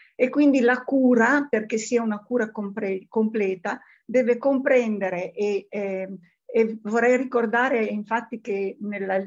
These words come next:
lingua inglese, eh, noi pos-, mm, parliamo di, eh, to, to c-, to cure e to care. Eh, il to cure nel senso del curare in senso medico propriamente,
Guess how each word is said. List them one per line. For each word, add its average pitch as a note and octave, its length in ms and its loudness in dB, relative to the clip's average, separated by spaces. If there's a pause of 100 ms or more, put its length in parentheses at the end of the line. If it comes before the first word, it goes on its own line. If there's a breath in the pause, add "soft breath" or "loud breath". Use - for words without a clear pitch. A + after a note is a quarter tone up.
lingua A3 400 0
inglese, A3+ 720 -2 (200 soft breath)
eh, G3+ 320 -6
noi A#3+ 300 0
pos-, A3 360 -8
mm, F#3+ 360 -8
parliamo G#3+ 500 2
di, A3 340 0 (100)
eh, F3+ 520 -4
to, A3 360 -6 (180)
to A3 180 -8
c-, - 260 -14 (140)
to A3 180 -8
cure B3 480 -2 (220)
e G3+ 220 -2
to A3 180 -8
care. F#3+ 500 -2 (440 loud breath)
Eh, G3+ 380 0
il G#3 140 -2
to A3+ 180 -4
cure C#4+ 360 -2
nel G3 200 0
senso G#3+ 500 -2
del G3 260 -4
curare G#3 680 -2
in G3 220 -10
senso F#3+ 540 -2
medico F#3 600 -2
propriamente, F#3+ 920 -6